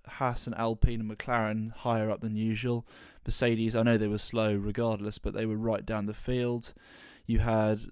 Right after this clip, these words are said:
Carlos Sainz in tenth, not representative really of where his car should be.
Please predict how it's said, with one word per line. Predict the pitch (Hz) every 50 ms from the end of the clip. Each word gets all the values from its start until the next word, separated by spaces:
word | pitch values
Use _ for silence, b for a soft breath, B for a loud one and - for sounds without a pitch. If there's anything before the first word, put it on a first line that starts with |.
| - -
Carlos | - - 127 117 110 107 - -
Sainz | - 120 117 110 107 - - - - -
in | 101 104 110
tenth, | - - 123 117 110 - - - 127
not | 120 113 - -
representative | 117 113 110 - 117 110 113 110 113 - - - 104 101 104
really | 107 107 107 104 104 104 101 -
of | 101 104 101 104 - -
where | - 110 107 104
his | 104 101 -
car | - - 113 101 -
should | - - 110 101
be. | - 104 110 127 135